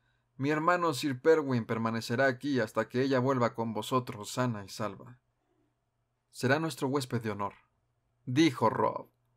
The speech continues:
Sir Perwyn, el más joven de los cuatro Frey del grupo, desmontó y tendió a uno de sus hermanos las riendas de su caballo.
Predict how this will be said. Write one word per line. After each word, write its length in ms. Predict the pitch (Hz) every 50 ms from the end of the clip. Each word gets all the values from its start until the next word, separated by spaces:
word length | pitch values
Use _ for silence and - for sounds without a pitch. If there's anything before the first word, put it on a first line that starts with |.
| _ _ _ _ _
Sir 360 | - - - 208 233 220 -
Perwyn, 640 | - 214 196 151 131 113 113 113 107 107 120 - -
el 180 | 139 139 131 131
más 220 | 170 196 190 -
joven 280 | - 208 202 202 180 165
de 80 | 151
los 200 | 127 120 117 -
cuatro 360 | - - 180 185 185 190 190
Frey 300 | 175 - - 185 180 160
del 160 | 131 135 139 135
grupo, 640 | 160 170 156 127 123 - 113 107 110 113 - -
desmontó 920 | - 123 131 127 117 110 113 110 107 107 107 101 - 165 170 160 165 - _ _ _ _ - - _ -
y 120 | 170 160
tendió 460 | 135 139 147 143 143 143 165 190 190 180
a 100 | 175 170
uno 220 | 180 196 202 208
de 100 | 196 180
sus 200 | - 175 151 -
hermanos 580 | 151 139 139 156 160 156 143 123 113 110 107 113
las 160 | 113 110 110
riendas 380 | 113 127 143 143 127 117 107
de 80 | 104 104
su 180 | - - 110 -
caballo. 560 | - 104 104 104 98 98 - - - -